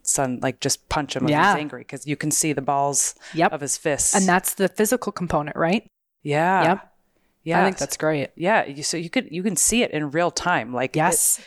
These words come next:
Speaker 1: it is, it needs to channel somewhere. So
Speaker 2: Yep.
Speaker 1: don't just hold it in, like, use something with it.
Speaker 2: Yep.
Speaker 1: And then, of course, coaching on how do you do that when you're in a school situation
Speaker 2: <laughs> I
Speaker 1: or a
Speaker 2: know.
Speaker 1: which is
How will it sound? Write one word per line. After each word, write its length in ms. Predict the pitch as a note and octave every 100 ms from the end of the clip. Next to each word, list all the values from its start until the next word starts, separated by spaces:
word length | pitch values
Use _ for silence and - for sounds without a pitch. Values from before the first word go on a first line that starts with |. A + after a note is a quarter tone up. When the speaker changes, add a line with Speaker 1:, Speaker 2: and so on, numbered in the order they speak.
| _
Speaker 1:
it 100 | E3
is, 180 | F3+ D#3 -
it 180 | D#3+ D#3+
needs 280 | F3 E3+
to 140 | - E3
channel 520 | - - F3 D#3+ B2
somewhere. 540 | - F3 D#3+ C3 A2+
So 200 | A2+ D3 F3+
Speaker 2:
Yep. 240 | - -
Speaker 1:
don't 220 | E3 G3 D#3
just 400 | E3+ - - - - -
hold 320 | - G3+ G3
it 80 | E3+
in, 220 | E3+ D#3+
like, 200 | A#2 A#2+ C3 C3
use 260 | D#3 F3
something 540 | - D#3+ C#3+ C#3 C3+ -
with 240 | C3 -
it. 200 | C3 B2
Speaker 2:
Yep. 240 | E3+ E3 F#3 - - - _
Speaker 1:
And 220 | D3 D3+
then, 360 | C#3+ C3+ C3+ C3+ -
of 140 | C#3
course, 560 | - C#3+ B2 - - -
coaching 500 | - D3+ - D3 C3+
on 260 | B2+ B2 -
how 120 | F3+
do 60 | F#3
you 60 |
do 120 | D3+
that 160 | C#3+ C3+
when 100 | C#3
you're 160 | C3+ C3
in 80 |
a 40 | B2+
school 260 | - D3+ B2+
situation 600 | - - A#2 A2+ C3 A#2+
Speaker 2:
<laughs> 20 |
I 60 |
Speaker 1:
or 100 | D3
a 40 | A#2+
Speaker 2:
know. 300 | C3 B2+ C3 - - - - -
Speaker 1:
which 140 | C3+ -
is 320 | C3+ -